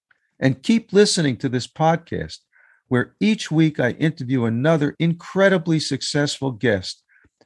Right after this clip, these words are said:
who will tell their story and impart their advice to you dreamers and inspire you to follow and succeed at your dream. And I also release things like bonus music episodes from time to time,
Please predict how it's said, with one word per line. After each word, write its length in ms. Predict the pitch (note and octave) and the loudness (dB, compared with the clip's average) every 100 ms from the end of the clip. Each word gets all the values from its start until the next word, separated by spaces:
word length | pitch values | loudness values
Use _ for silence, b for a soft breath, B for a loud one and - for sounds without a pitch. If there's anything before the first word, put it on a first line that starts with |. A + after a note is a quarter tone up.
| - | -2
who 80 | |
will 180 | C3+ C3+ | 2 2
tell 320 | B2+ D#3 D3 | 2 2 2
their 320 | C#3 A#2+ E3 F#3+ | 4 4 4 2
story 640 | - D#3+ C#3 G#2 F#2 G2+ _ _ _ _ | -2 0 0 0 -4 -10 _ _ _ _
and 160 | A#2 A#2+ | -4 -2
impart 600 | A#2+ A#2 C#3+ C#3+ - G#2 | -2 -2 2 2 0 -2
their 260 | A#2+ E3 F3+ | 2 2 2
advice 440 | C3+ C#3+ D3 - | 2 2 2 0
to 120 | - | -6
you 160 | B2+ D3 | -2 -2
dreamers 720 | - B2+ D3 A2 E2 D#2+ - _ _ _ - | -2 0 0 0 -6 -12 -20 _ _ _ -4
and 160 | B2 | -2
inspire 600 | B2 - - D3+ E3 F#3 | -2 -4 0 4 6 4
you 200 | F3 D#3+ | 2 0
to 100 | D3 | -2
follow 520 | G#2+ _ C#3+ D#3 D#3+ C#3+ | -4 _ 0 2 0 -2
and 120 | A#2+ | -4
succeed 560 | - A2+ - D3+ D3+ | -6 -6 -6 -4 -2
at 160 | C3 - | -4 -4
your 220 | B2+ C#3+ | 2 2
dream. 480 | B2+ A#2 A2+ F2+ D#2+ _ _ b b b b A2+ | 2 -4 -6 -6 -8 _ _ b b b b -2
And 80 | |
I 180 | B2 B2 - | 0 0 2
also 420 | F3 G3+ F#3+ G3 | 4 4 4 0
release 500 | F#3 F3+ E3 F3 E3 | 2 2 2 2 0
things 400 | - D#3+ D#3+ D3+ | 0 0 0 -2
like 320 | C3+ A2+ F#2 - | -2 -2 -2 2
bonus 440 | C#3+ F3+ F3 - | 4 4 0 -2
music 400 | D3 F#3+ D3+ - | -2 0 0 0
episodes 640 | A#2 A2 F#2+ - G#2+ G2+ - | 0 0 -4 -4 -4 -4 -6
from 220 | G2+ F#2+ | -8 -6
time 320 | - A2 G2+ | -2 -2 -2
to 80 | G2 | -8
time, 480 | - G2+ F#2+ G2+ | -8 -6 -4 -6